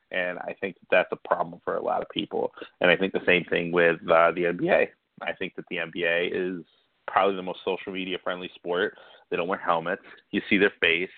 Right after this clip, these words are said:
They're out there. They're right on the court. I guess when you go to an N B A game, I haven't been to one yet, but I guess when you go to an N B A game, you're pretty close to the court. You're, you're, you know, the, the crowd surrounding it, whether there's, you know, in any other sport, there's, there's glass, there's, there's a wall, there's some distance between the,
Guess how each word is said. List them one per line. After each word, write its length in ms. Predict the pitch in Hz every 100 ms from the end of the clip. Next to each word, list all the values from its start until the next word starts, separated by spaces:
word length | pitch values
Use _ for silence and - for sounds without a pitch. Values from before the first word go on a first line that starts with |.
| _ - - _
They're 160 | 92 92
out 160 | 92
there. 180 | 101 101
They're 120 | 90
right 220 | 87 90 92
on 100 | 98
the 60 |
court. 420 | - 90 87 90 -
I 80 | 92
guess 180 | 87 -
when 100 | 98
you 80 | 92
go 140 | 135
to 120 | 139
an 80 | 98
N 60 | 87
B 80 | 85
A 180 | 82 87
game, 120 | 95
I 40 |
haven't 160 | 90 82
been 140 | 101
to 60 | 113
one 160 | 92 85
yet, 240 | 87 92
but 160 | 95 90
I 240 | - -
guess 80 | 98
when 80 | 98
you 80 | 90
go 100 | 107
to 60 |
an 60 | 90
N 120 | 90
B 120 | 87
A 160 | 90 87
game, 340 | 87 87 95 - _ _ _
you're 140 | - 95
pretty 220 | - 196
close 220 | - 123 -
to 60 | 92
the 60 |
court. 320 | - 120 95
You're, 160 | - 71
you're, 500 | 90 90 104 95 92
you 40 | 92
know, 160 | 92
the, 160 | 90 90 82
the 80 | 104
crowd 320 | - 113 110 92
surrounding 300 | 98 113 107
it, 80 | 90
whether 220 | 92 95
there's, 260 | 95 92 92 82 _ _ -
you 120 | 98
know, 140 | 87
in 100 | 95
any 180 | 98 95
other 160 | 104 104
sport, 240 | - 92 -
there's, 180 | 87 80 _ _ _ -
there's 140 | 90
glass, 460 | - 143 135 98 85 -
there's, 300 | 95 90 85 -
there's 180 | 92 85
a 40 | 85
wall, 520 | 95 131 127 92 87
there's 180 | 87 85
some 100 | -
distance 320 | 85 139 - 95
between 200 | - 98
the, 160 | 95 90